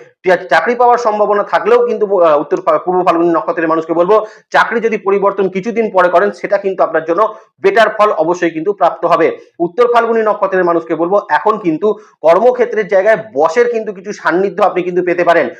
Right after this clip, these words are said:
বসের কিন্তু এই মুহূর্তে দাঁড়িয়ে নিজের কনফিডেন্সে কিছু কথা আপনি কিন্তু বসকে অবশ্যই অবশ্যই বলতে পারেন, যেটা কিন্তু আপনার জন্য ভালো হতে পারে।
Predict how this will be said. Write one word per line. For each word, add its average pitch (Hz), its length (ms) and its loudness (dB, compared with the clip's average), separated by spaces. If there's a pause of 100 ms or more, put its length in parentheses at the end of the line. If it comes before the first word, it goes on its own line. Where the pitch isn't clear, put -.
(260)
বসের 170 420 2
কিন্তু 220 480 -4
এই 196 180 0
মুহূর্তে 208 380 0
দাঁড়িয়ে 190 300 2
নিজের 185 480 0
কনফিডেন্সে 208 560 -2
কিছু 185 240 -14
কথা 165 240 2
আপনি 185 200 0
কিন্তু 180 220 -6
বসকে 165 380 0 (280)
অবশ্যই 202 400 0
অবশ্যই 190 300 0
বলতে 190 260 -2
পারেন, 214 180 2
যেটা 180 180 0
কিন্তু 175 180 0
আপনার 180 300 0
জন্য 190 200 0
ভালো 165 240 2
হতে 170 140 -2
পারে। 165 300 2